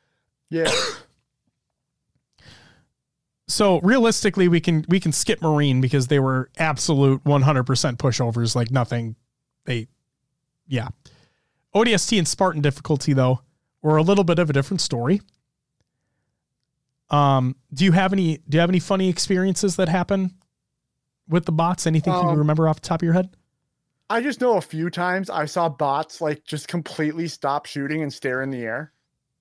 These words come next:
Speaker 2: I saw that too.
Speaker 1: <laughs>
Speaker 2: I saw that too.
Speaker 1: It's just like, "Uh, you all right there, buddy?"
Speaker 2: They just give up.
Speaker 1: Um, yeah. <laughs> So I don't know.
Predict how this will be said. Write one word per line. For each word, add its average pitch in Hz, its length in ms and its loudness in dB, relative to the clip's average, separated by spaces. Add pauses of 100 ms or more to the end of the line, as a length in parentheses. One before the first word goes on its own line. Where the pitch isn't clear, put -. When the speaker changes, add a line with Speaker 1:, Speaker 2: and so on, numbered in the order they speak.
(240)
Speaker 2:
I 139 100 0
saw 135 240 0
that 135 220 0
too. 135 180 2 (240)
Speaker 1:
<laughs> - 240 -20
Speaker 2:
I - 40 -12
saw 123 220 -4
that 120 200 -4
too. 135 120 0
Speaker 1:
It's 120 120 0
just - 180 -6
like, 165 200 0 (300)
"Uh, 151 260 0
you 170 140 0
all 208 80 4
right 214 220 2
there, 359 160 -2
buddy?" 403 340 4 (140)
Speaker 2:
They 175 100 2
just 170 220 2
give 156 120 2
up. 139 180 2
Speaker 1:
Um, 160 180 -8 (1160)
yeah. 180 440 -2 (260)
<laughs> - 40 -20 (360)
So - 160 -4
I 196 60 2
don't 208 160 -2
know. 156 380 0